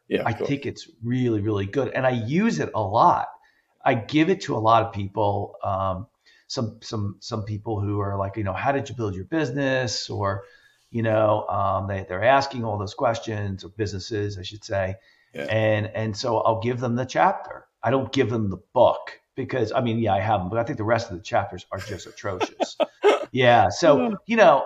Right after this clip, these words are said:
Speaker 2: and it really sucks because the guy who, uh, he's actually a friend of mine, and it, you know, I, I, I might have alluded to it that I, you know, wasn't happy with the rest of the chapters,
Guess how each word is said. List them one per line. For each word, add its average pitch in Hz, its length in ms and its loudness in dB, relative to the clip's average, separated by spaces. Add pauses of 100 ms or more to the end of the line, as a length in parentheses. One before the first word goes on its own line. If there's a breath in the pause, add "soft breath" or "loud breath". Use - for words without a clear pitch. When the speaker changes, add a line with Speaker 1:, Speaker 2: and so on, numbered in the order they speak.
(120)
Speaker 2:
and 143 600 6
it 165 80 4
really 185 220 8
sucks - 460 2
because 123 280 -4
the 123 100 -6
guy 127 380 6
who, 107 560 0 (680)
uh, 98 400 2
he's 120 200 -2
actually 107 320 0
a 95 80 -4
friend 156 280 4
of 110 80 -2
mine, 98 360 0
and 107 140 -2
it, 107 200 -8
you 120 140 -6
know, 98 420 -2
I, 110 220 -8
I, 117 120 -4 (120)
I 113 80 -4
might 139 260 4
have 202 140 0
alluded 165 400 4
to 156 180 -2
it 147 120 -4
that 123 260 -4
I, 117 220 -4 (360)
you 92 80 -12
know, 104 100 -6
wasn't 104 260 -4
happy 104 200 -4
with 98 80 -8
the 101 60 -12
rest 101 180 -6
of 90 60 -16
the 92 80 -16
chapters, 98 640 -6